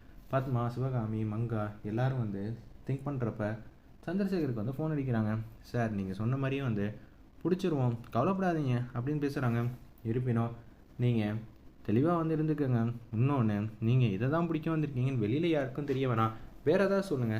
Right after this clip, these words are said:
"சார், நாங்க ரூம் வந்து க்ளீன் பண்ண வந்திருக்கோம்னு சொல்லியே வந்து நாங்க பார்த்துக்குறோம் சார். எங்க வேலையை சிறப்பா செஞ்சிடறோம்னு" சொல்லிட்டு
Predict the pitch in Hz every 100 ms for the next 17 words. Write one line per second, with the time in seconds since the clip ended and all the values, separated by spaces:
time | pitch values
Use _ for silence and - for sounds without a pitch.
0 | 113 - 110 110 104 101 143 170 139 131
1 | 135 151 147 135 117 110 123 123 104 123
2 | 127 101 101 104 - - - 156 156 165
3 | 185 - 156 135 127 113 - 117 110 110
4 | 147 147 123 127 127 135 123 113 120 120
5 | 101 101